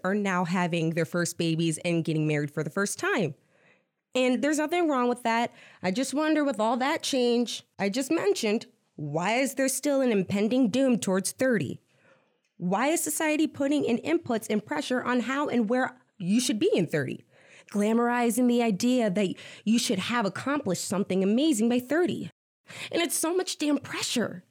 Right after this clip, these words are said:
The anxiety that is weighing heavy over you, that, my dear friends,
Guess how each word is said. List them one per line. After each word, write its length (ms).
The 160
anxiety 500
that 180
is 140
weighing 520
heavy 400
over 240
you, 340
that, 280
my 160
dear 200
friends, 640